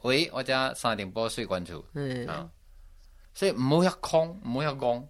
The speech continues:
Speaker 1: 哦，世间哪有遮戆的？<laughs> 一千九百几万，安尼竟然，哦，安尼用骗去。
Speaker 2: 嗯。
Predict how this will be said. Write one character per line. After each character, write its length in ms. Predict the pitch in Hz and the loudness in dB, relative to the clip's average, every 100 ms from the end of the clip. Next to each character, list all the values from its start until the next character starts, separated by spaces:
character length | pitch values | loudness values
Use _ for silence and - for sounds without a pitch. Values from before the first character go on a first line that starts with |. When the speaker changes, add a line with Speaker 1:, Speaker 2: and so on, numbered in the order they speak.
| - - | -14 -4
Speaker 1:
哦， 220 | 107 - - - - - | -2 -2 -8 -20 -18 -8
世 180 | - | -4
间 180 | - 190 | -2 -4
哪 120 | 202 | -4
有 60 | 135 | -6
遮 100 | - | -8
戆 300 | 160 123 110 | -4 0 0
的？ 80 | 113 120 135 147 151 - 180 - | -2 -8 -10 -8 -6 -4 -4 -4
<laughs> 460 | 170 - 160 - | -6 -6 -8 -4
一 160 | - 180 - | 0 0 4
千 340 | - 277 294 - | 4 4 0 2
九 240 | 262 269 | 4 8
百 180 | 285 262 | 10 8
几 200 | 262 277 | 6 2
万， 260 | 240 208 240 | 4 4 2
安 80 | |
尼 60 | 254 | -2
竟 200 | 247 220 | -2 0
然， 300 | 143 143 180 - - - | 0 -2 -8 -16 -20 -8
哦， 160 | 139 123 - - - - - - - | -4 -4 -8 -20 -20 -20 -20 -20 -6
安 120 | 165 190 | -2 2
尼 80 | |
用 160 | 196 143 | 2 2
骗 240 | 123 104 | 0 -4
去。 140 | 95 90 | -6 -6
Speaker 2:
嗯。 480 | 151 151 139 135 | -2 -2 -2 -4